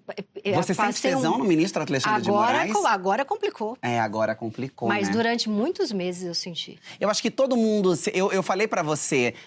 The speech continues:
Speaker 2: né, naquele momento que a gente leu a coluna, foi numa, foi, foi num domingo, né, que você publicou o texto? Eu, eu acho que foi, salvo engano, um sábado ou um domingo, era um final de semana.
Speaker 1: Não, Alexandre de Moraes, gente, durante um bom tempo,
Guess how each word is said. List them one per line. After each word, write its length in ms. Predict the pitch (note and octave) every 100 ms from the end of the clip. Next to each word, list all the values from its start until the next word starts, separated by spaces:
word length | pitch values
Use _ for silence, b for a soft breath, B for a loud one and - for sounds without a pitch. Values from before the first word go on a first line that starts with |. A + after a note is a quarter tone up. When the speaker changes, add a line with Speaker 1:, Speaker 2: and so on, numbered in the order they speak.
| -
Speaker 2:
né, 140 | C#3+
naquele 260 | D3+ D3 C#3+
momento 380 | C#3+ C#3 C3
que 80 | -
a 60 | C#3
gente 300 | D#3+ D#3+ D#3
leu 220 | C#3 F3+
a 60 | E3
coluna, 260 | D#3 D#3
foi 100 | E3
numa, 200 | E3 E3+
foi, 160 | - F3
foi 140 | D#3+
num 100 | F#3+
domingo, 400 | G#3+ A3+ B3 B3+
né, 160 | D#3+ F3+
que 100 | G3+
você 220 | F3 D3
publicou 540 | B2+ A2+ A#2 D#3+ C#3+ A2+
o 60 |
texto? 500 | - F3 F3+ - G2+ B B B -
Eu, 140 | A#2+
eu 140 | B2 C3
acho 120 | -
que 80 | F3
foi, 220 | F#3+ F3+
salvo 220 | D#3+ C3+
engano, 240 | B2+ D3+
um 60 | E3
sábado 280 | - F#3 C4+
ou 80 | C#4+
um 40 |
domingo, 240 | D4 A3 C#3+
era 60 |
um 40 | B2+
final 160 | D#3
de 60 | A3
semana. 460 | - C4 C#3+ A#2 D3
Speaker 1:
Não, 160 | A#3
Alexandre 380 | F3+ G3 - D4+
de 60 | E4
Moraes, 440 | E4+ F3 F#3 A#3
gente, 380 | D#3 D3+ - -
durante 400 | F3+ F#3 A3+ B3+
um 60 | A3
bom 180 | G#3+ D#4+
tempo, 380 | - F#3+ G3+